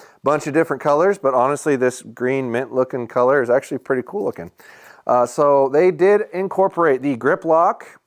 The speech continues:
and time lock features off of the Target bows into this new EVA Gen three. They did not do a, um, integrated sight system, but other than that, it's the same features it pulls over. Now, I'm not a hundred percent positive,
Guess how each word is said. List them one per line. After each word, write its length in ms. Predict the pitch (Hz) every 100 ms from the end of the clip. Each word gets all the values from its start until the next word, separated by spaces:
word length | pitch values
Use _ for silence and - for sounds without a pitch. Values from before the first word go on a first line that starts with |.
| _
and 240 | 131 131 135
time 380 | 156 160 185
lock 260 | 143 117 113
features 480 | - 120 113 131 117
off 220 | 113 -
of 20 |
the 60 | 117
Target 360 | 127 120 117
bows 260 | 107 117 117
into 260 | 123 120 107
this 260 | 120 135 _ _
new 420 | 135 120 123 127 139 _ _ _ -
EVA 320 | 123 120 127
Gen 320 | 113 123 113
three. 400 | - 113 110 170 - - - _ -
They 100 | 113
did 180 | 120
not 280 | 110 135 165
do 240 | 160 165 160
a, 480 | 147 139 131 120 123 _ _ -
um, 380 | 104 98 95 - _
integrated 600 | 143 143 139 139 143 135 - _ _ -
sight 320 | - 143 -
system, 480 | - 113 107 113 160 _ _ _ _
but 160 | 123 117
other 160 | 135 139
than 120 | 117
that, 200 | 117 123
it's 140 | -
the 80 | 117
same 260 | - 123 113
features 340 | 117 120 107
it 120 | 117
pulls 240 | - 117 113
over. 200 | 117 120
Now, 160 | 120
I'm 100 | 123
not 160 | 160 240
a 60 | 214
hundred 200 | 220 196
percent 300 | 190 202 -
positive, 680 | 156 156 151 151 139 131